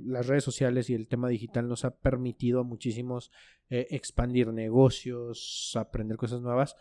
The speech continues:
pero también se ha prestado para muchísimas otras cosas, ¿no? El, el que te, "Te voy a volver millonario en quince días". Espérate, güey, no va a pasar.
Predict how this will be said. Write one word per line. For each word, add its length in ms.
pero 240
también 320
se 80
ha 80
prestado 460
para 180
muchísimas 500
otras 300
cosas, 320
¿no? 160
El, 140
el 180
que 260
te, 220
"Te 100
voy 120
a 20
volver 320
millonario 540
en 180
quince 280
días". 240
Espérate, 500
güey, 200
no 120
va 100
a 60
pasar. 400